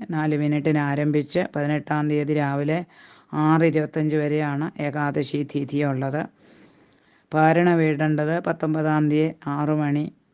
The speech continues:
തൊട്ട് പത്ത് മിനിറ്റ്, ആറ് പത്ത് വരെയുള്ള സമയം തുടങ്ങി, പിന്നെ ഏഴ് ഇരുപത്തെട്ട് വരെയുള്ള, അപ്പോൾ ആറ് മണി മുതൽ, ഏ, എട്ട്, ഏഴ് ഇരുപത്തെട്ട് വരെയുള്ള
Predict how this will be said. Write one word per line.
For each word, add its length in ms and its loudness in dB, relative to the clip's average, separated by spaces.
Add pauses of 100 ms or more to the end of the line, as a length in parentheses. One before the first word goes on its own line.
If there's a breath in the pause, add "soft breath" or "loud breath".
തൊട്ട് 420 -6
പത്ത് 200 0
മിനിറ്റ്, 320 0
ആറ് 180 0
പത്ത് 280 -2
വരെയുള്ള 400 -2
സമയം 480 -4 (800 soft breath)
തുടങ്ങി, 560 2
പിന്നെ 460 -2
ഏഴ് 260 2
ഇരുപത്തെട്ട് 580 2
വരെയുള്ള, 500 2
അപ്പോൾ 480 -12
ആറ് 180 -2
മണി 280 2
മുതൽ, 400 0 (540)
ഏ, 60 0 (380)
എട്ട്, 460 -4
ഏഴ് 220 4
ഇരുപത്തെട്ട് 520 -2
വരെയുള്ള 640 2